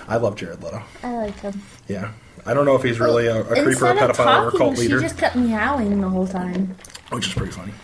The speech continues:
Speaker 1: People were like, "She's gonna get banned because she was vaping on the red carpet."
Speaker 2: <laughs>
Speaker 1: Apparently that's not, not allowed.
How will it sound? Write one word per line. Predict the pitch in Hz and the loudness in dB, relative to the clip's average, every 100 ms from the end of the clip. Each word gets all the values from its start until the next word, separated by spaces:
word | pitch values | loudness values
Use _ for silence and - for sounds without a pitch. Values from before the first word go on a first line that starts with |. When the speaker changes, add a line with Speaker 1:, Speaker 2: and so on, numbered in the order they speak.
| - - | -20 -14
Speaker 1:
People | - 139 147 | -6 0 2
were | |
like, | 131 | 2
"She's | 139 | 2
gonna | 156 156 | 2 2
get | 147 | 2
banned | 127 135 131 | 2 2 0
because | 127 131 127 | -2 -2 -2
she | 117 | -2
was | 110 | -2
vaping | 120 127 127 117 | -2 -2 -2 -4
on | 113 | -2
the | 110 | -2
red | 113 | -2
carpet." | - 113 143 175 - - - - - | -2 -2 -2 -4 -6 -16 -18 -18 -6
Speaker 2:
<laughs> | 233 - - - | -6 -6 -14 -10
Speaker 1:
Apparently | - 131 123 | 0 2 4
that's | 117 113 | 2 2
not, | 120 80 | -6 -4
not | 117 110 | -4 -2
allowed. | 113 113 110 | -2 -2 -4